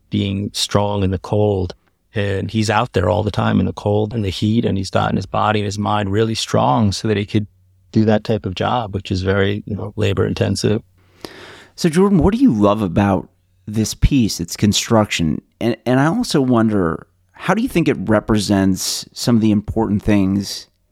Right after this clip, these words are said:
Speaker 2: you've learned about the form?
Speaker 1: Yeah, that's a really good question. I think what I love about the piece is it's honest and poetic. And crafting from a beginner's mind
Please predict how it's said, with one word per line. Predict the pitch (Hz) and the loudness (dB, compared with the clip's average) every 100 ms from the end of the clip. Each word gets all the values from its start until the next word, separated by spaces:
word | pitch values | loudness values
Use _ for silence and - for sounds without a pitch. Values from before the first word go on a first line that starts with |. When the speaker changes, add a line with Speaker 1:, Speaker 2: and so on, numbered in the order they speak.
| _ _ _ - | _ _ _ 0
Speaker 2:
you've | 131 139 120 | 2 4 4
learned | 127 117 | 2 2
about | 107 - | -2 -4
the | 95 | -6
form? | - 107 95 - 95 _ _ _ _ _ _ | -2 -2 -2 -6 -14 _ _ _ _ _ _
Speaker 1:
Yeah, | 113 117 120 | -2 0 0
that's | 107 - | -2 -2
a | |
really | 98 101 101 95 | -2 0 -2 -2
good | 98 | -2
question. | - 107 - - - - - _ _ _ - | -2 -4 -2 -2 -2 -2 -6 _ _ _ -2
I | 156 | 0
think | 165 220 - | 2 2 2
what | 175 | 2
I | 160 | 4
love | 131 123 143 | 4 4 4
about | 156 151 - | 0 -2 -2
the | 120 | -4
piece | - 113 120 156 - | 0 4 4 2 -2
is | 101 | -4
it's | 101 - | -4 -2
honest | 104 139 208 240 - - - - _ _ 143 | 0 2 2 0 -2 -12 -18 -20 _ _ 2
and | 147 143 107 107 107 - _ _ | 2 4 2 2 0 -6 _ _
poetic. | - 104 104 104 - - - _ _ _ _ _ _ _ _ - | -4 -2 0 -4 -6 -10 -20 _ _ _ _ _ _ _ _ -2
And | 123 113 107 107 104 101 101 - _ _ _ _ _ _ _ _ _ _ _ _ _ - | 2 2 2 0 0 0 -2 -6 _ _ _ _ _ _ _ _ _ _ _ _ _ -10
crafting | - 151 151 180 - 196 202 202 | -4 -2 0 -2 2 4 4 2
from | - 135 120 | 2 4 4
a | |
beginner's | 110 107 110 123 131 | 2 2 2 2 0
mind | 113 104 113 135 69 147 | -2 -2 -4 -4 -8 -8